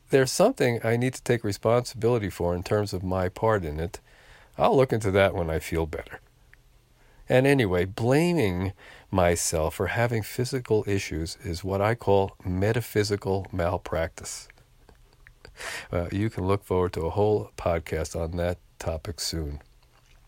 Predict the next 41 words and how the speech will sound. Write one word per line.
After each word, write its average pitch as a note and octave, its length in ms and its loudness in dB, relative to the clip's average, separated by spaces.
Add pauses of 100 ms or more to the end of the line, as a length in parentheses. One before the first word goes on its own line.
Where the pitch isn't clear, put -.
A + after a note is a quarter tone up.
(180)
So - 180 4
instead A3 220 4
of G3 120 0
blame, G#2+ 560 0 (800)
first C4 240 0
of F3 60 0
all, A2+ 140 6
I A2 80 6
allow B2+ 260 2
myself D3+ 340 2
to A2 80 4
whine F2 480 0
a C#2+ 80 -4
little C#2+ 260 -6
bit, - 240 -16 (540)
<laughs> - 560 -8
but C#3 180 4
just - 260 2
a C3+ 40 2
little G2+ 300 2
bit. - 260 -14 (560)
And B2+ 160 2
then F#3 160 6
I F3+ 60 4
take D3 240 4
some G#2 140 -4
deep A2 280 -2
breaths F#2 320 0
into G2 220 -4
my G2 180 -2
heart. D2+ 400 -8 (1200)
And B2+ 160 2
when C3+ 140 4
I C#3 100 6
feel F#3 300 0
a F3 40 -4
bit D3 180 4
more C3+ 180 4
peaceful A#2 400 -2
and A2+ 120 0
grounded, F#2+ 520 0